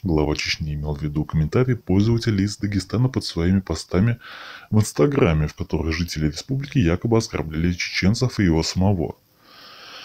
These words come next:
Кадыров добавил, что не нужно публиковать негативные комментарии на его странице, так как их устранением работает целая группа людей.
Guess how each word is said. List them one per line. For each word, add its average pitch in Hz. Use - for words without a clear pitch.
Кадыров 165
добавил, 95
что -
не 92
нужно 95
публиковать 80
негативные 76
комментарии 117
на 95
его 78
странице, 78
так -
как -
их -
устранением 87
работает 78
целая 85
группа -
людей. 85